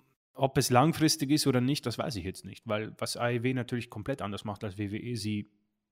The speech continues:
informieren uns nicht, wenn jemand suspendiert oder entlassen wurde. Ähm,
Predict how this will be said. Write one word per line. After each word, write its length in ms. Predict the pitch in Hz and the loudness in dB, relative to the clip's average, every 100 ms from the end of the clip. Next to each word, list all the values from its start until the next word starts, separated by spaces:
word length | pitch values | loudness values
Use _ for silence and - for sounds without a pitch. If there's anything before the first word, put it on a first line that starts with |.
| _ | _
informieren 520 | 120 113 107 143 175 | -6 -2 2 2 2
uns 180 | 120 - | -2 -2
nicht, 260 | 120 - | -4 -4
wenn 240 | 101 107 110 | -4 -2 -2
jemand 340 | 101 113 104 | 0 0 -2
suspendiert 640 | 107 - 104 98 107 120 - | -4 -4 -4 -2 -2 -4 -6
oder 180 | 107 | -4
entlassen 420 | 101 101 113 - 90 | -2 -2 -4 -4 -4
wurde. 360 | 90 90 101 - - 101 | -4 -6 -12 -16 -20 -20
Ähm, 260 | 98 - | -20 -20